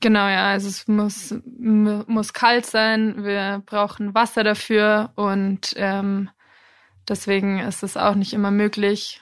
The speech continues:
Und ja, auch so, klar, es gibt irgendwie Skihallen, in denen man theoretisch trainieren kann, aber auch da sind die Bedingungen meistens nicht so,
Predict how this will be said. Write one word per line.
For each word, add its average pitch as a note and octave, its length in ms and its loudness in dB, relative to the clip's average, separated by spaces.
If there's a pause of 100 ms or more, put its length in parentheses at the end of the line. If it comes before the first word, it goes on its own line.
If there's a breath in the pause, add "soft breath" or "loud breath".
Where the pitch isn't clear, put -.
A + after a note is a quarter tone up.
(140)
Und G3 800 -6 (500 soft breath)
ja, G3+ 320 2
auch G3+ 120 0
so, G#3+ 280 2
klar, G#3 320 4
es G#3 140 -2
gibt G#3 180 -4
irgendwie G#3 380 0
Skihallen, A3 800 4
in G#3 160 2
denen G#3+ 180 4
man G#3+ 220 4
theoretisch A3 500 -2
trainieren A3 420 4
kann, G#3+ 300 0
aber F#3+ 300 2
auch G3 100 -6
da G#3 220 4
sind G3+ 160 0
die G3+ 80 0
Bedingungen G#3 560 0
meistens G3+ 400 -2
nicht G#3 180 0
so, G#3 380 2